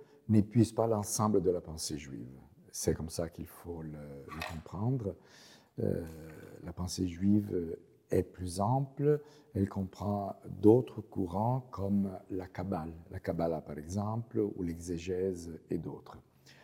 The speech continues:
C'est une histoire, euh, très longue, euh, et très intéressante, celle de la philosophie et pensée juive. Euh,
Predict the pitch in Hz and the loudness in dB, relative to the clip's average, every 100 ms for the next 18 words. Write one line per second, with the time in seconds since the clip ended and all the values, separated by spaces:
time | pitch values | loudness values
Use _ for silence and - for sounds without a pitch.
0 | - - - - - 147 139 131 - 139 | -20 -20 -20 4 10 12 10 4 2 4
1 | 131 123 117 107 107 - 101 101 160 139 | 4 4 6 6 4 4 6 6 4 2
2 | 85 80 _ - - - _ - 104 98 | -2 -6 _ -20 -20 -20 _ 4 4 4
3 | 107 - 117 110 104 101 101 - 104 120 | -2 4 4 6 2 0 -2 -4 -2 -2
4 | 135 95 - 101 98 92 - 90 95 95 | -2 -2 2 2 2 -4 -6 -8 -6 -8
5 | 92 95 95 - - 131 131 - 95 95 | -8 -8 -10 -2 6 6 6 -6 -6 -4
6 | - 90 92 95 131 123 95 - - - | -4 -4 -2 0 0 -2 -6 -10 -20 -20
7 | - _ _ - _ _ - 117 57 | -20 _ _ -20 _ _ 0 0 0